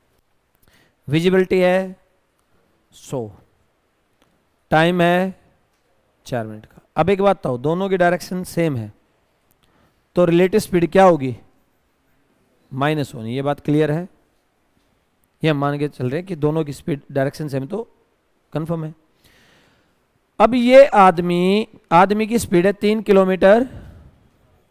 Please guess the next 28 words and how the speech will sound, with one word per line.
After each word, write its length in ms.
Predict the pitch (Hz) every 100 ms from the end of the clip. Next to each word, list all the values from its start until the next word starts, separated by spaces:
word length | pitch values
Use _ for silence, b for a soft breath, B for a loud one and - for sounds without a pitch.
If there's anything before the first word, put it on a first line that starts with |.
| _ _ _ _ _ _ _ _ -
पर 200 | 147 147 -
आवर। 280 | 113 110 110 - _ _ _ _ _ _ _ _ _ _ _ _ _ _ _ _ -
अब 120 | 156
तक 120 | -
मैंने 220 | 170 175
ऐसा 160 | 175 165
कुछ 200 | - -
लिखा 220 | 160 156
नहीं 100 | 143
जो 80 | 135
तुम्हें 220 | 143 143 135
paper 220 | 135 135
में 80 | 143
लिखना 300 | 131 120 110
था। 200 | 110 107 _ _ _ _ _ _ _ _ _ _ -
हमारा 300 | 131 143 180
solution 400 | 175 156 151 170
शुरू 200 | 151 143
होता 220 | 131 160
है 60 | 139
यहाँ 220 | 123 117
से 320 | - 160 196 _ _ _ -
और 80 | 135
यहीं 160 | 123
पर 140 | 123 143
ख़त्म 280 | 131 127 120
कर 160 | 120
देंगे। 360 | 110 101 101 101